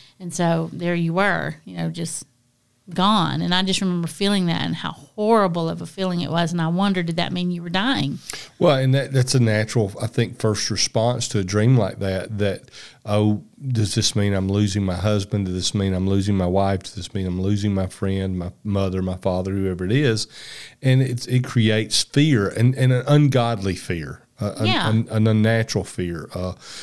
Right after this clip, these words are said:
Speaker 2: uh, and so usually when people say, "I had a dream about a loved one dying or someone I know dying," one of the first things I tell them is, "Well, first of all,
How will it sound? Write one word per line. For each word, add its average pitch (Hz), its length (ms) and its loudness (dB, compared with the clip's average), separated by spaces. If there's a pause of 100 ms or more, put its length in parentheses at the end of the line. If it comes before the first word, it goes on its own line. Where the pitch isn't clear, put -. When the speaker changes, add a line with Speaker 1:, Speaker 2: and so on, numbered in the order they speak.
(220)
Speaker 2:
uh, 113 240 -8
and 131 160 6
so 127 240 4
usually 160 420 4
when 139 200 4
people 131 260 2
say, 117 240 2
"I 107 40 0
had 107 120 0
a 107 60 0
dream 107 280 2
about 101 280 0
a - 20 0
loved 101 240 2
one 104 180 2
dying 98 400 0
or 92 60 -4
someone 101 300 0
I 95 60 0
know 95 260 0
dying," 101 580 0 (360)
one 117 140 4
of 110 80 0
the - 60 -14
first 110 240 2
things 101 220 0
I 92 100 0
tell 120 300 0
them 104 160 0
is, 95 200 -4
"Well, 104 100 -10
first 143 280 0
of 110 80 -6
all, 87 320 -4